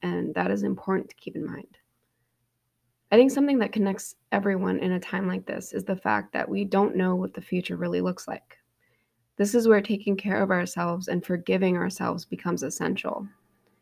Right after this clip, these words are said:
This abundance of time alone with ourselves is hard, but can also be an opportunity to connect with yourself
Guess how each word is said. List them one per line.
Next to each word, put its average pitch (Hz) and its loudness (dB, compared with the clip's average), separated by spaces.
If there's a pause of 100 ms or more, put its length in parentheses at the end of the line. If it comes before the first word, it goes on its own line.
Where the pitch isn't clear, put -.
(680)
This 202 2
abundance 208 8
of 190 -2
time 185 2
alone 175 0
with 185 0
ourselves 208 0
is 196 -6
hard, - 0 (420)
but 185 -2
can 202 2
also 220 4
be 226 4
an 180 4
opportunity 190 2
to 185 -10
connect 180 -2
with 190 -10
yourself - -8